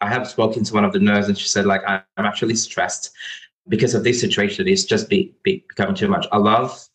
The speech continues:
my career, but it's just a bit, a bit too much because of my family responsibilities and roles."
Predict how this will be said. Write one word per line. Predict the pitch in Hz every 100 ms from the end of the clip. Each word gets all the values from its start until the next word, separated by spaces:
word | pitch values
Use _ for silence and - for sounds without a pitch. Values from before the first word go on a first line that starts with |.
| -
my | 95
career, | 95 95 107 160 226 - - - - -
but | 107
it's | 107
just | 120 107
a |
bit, | 113 110 104
a |
bit | 107 -
too | - 104
much | 95 92 -
because | 98 - 95 98
of | -
my | 92 87
family | - 98 95 95 90 87 90 _ _ _ _ _ _ -
responsibilities | 104 - 117 120 123 117 107 92 92 92
and | 90
roles." | 92 185 - -